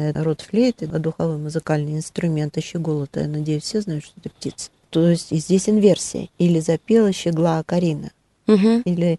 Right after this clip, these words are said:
Speaker 1: Акарина запела, или Акарина щегла запела. А здесь инверсия. Или запела щегла Акарина, выделено слово Акарина, то есть мы слышим звук флейты.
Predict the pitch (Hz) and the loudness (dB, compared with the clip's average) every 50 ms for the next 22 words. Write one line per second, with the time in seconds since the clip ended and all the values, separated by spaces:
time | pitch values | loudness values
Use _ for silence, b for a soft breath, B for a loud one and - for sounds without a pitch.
0 | _ - 165 - - 170 165 160 160 151 151 165 170 165 _ - - - - - | _ -6 -4 0 2 2 2 2 0 0 0 0 -2 -2 _ -4 -8 -6 -8 -10
1 | - - 151 - - 165 156 156 156 143 - 160 165 160 151 151 151 - - 165 | -12 -14 -12 -6 -4 -2 0 0 -2 0 -2 -2 0 0 -2 -2 -4 -4 -4 -4
2 | 160 170 165 160 151 165 160 - - - - - - - - - _ - 156 156 | -2 -2 -2 -2 -2 -4 -6 -6 -6 -8 -8 -8 -10 -12 -16 -12 _ -2 -2 0
3 | 170 190 226 220 - 196 185 170 160 - 156 151 - - - - - 160 160 160 | 2 2 2 2 2 0 -2 -2 -2 -2 -4 -4 -6 -10 -14 -10 -6 -4 -4 -2
4 | 156 160 160 156 160 160 - 165 165 165 160 - - 185 175 175 190 214 226 226 | -2 -2 0 0 0 0 2 0 0 0 0 -2 -2 -4 -2 0 0 2 2 0
5 | 196 - - 160 156 151 151 147 147 151 156 151 151 151 160 156 160 151 151 151 | -2 -2 -4 -6 -6 -6 -8 -10 -10 -10 -10 -10 -10 -10 -10 -10 -8 -8 -10 -10
6 | 160 - - 156 156 156 160 156 151 - - 165 160 160 151 151 156 165 160 - | -12 -10 -10 -10 -10 -8 -8 -10 -10 -8 -8 -8 -8 -8 -8 -10 -12 -14 -16 -12
7 | - 165 160 - _ - 160 156 - - 156 - - - 156 147 151 151 156 - | -10 -10 -10 -10 _ -10 -10 -8 -8 -10 -10 -10 -10 -12 -12 -10 -10 -12 -12 -14
8 | - - _ _ - - - - 175 170 151 139 - - - - 156 | -20 -20 _ _ -14 -4 2 4 6 6 6 4 2 -2 -6 -8 -8